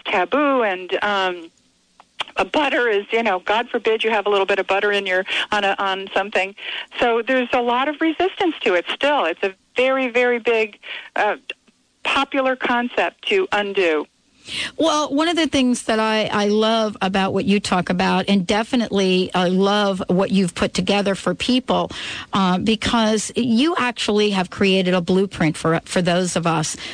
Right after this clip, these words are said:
Speaker 2: that don't really know what to do. Your website, first of all, is phenomenal.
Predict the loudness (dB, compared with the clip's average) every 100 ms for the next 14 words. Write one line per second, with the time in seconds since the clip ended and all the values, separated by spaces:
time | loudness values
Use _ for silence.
0 | -8 -2 0 0 0 2 2 2 2 4
1 | 4 2 2 2 0 0 0 0 -2 2
2 | 2 2 2 0 2 0 -2 -2 0 -2
3 | -2 -2 0 0 0 0 0 0 2 0
4 | -4 0 2 2 2 2 0